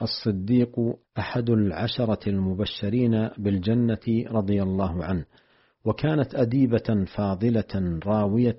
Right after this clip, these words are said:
لحديث رسول الله صلى الله عليه وسلم، وقد استفادت علما وفقها وأدبا من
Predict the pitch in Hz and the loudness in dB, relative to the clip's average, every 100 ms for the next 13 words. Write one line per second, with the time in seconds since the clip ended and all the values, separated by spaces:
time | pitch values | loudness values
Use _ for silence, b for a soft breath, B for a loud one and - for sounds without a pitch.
0 | 104 95 87 85 - 92 107 123 120 104 | -2 -2 -2 -6 -6 -4 -2 0 0 0
1 | 98 - 147 123 113 113 101 107 - 104 | -2 -2 -2 0 0 0 0 -2 -2 -2
2 | 95 98 107 92 87 98 95 87 90 - | 0 2 0 0 -2 -2 -2 -2 -4 -2
3 | 110 117 139 - b b b b b - | -2 -2 -8 -14 b b b b b -14
4 | 110 123 123 - 123 - 127 123 113 - | -2 0 0 -2 -4 0 0 0 -2 -4
5 | 90 131 120 104 92 87 85 - 131 - | -2 2 2 2 0 -2 -6 -6 -8 -6
6 | 98 90 90 92 123 120 107 92 90 82 | -8 -6 -4 -4 -4 -2 -2 -2 -4 -4
7 | 90 | -4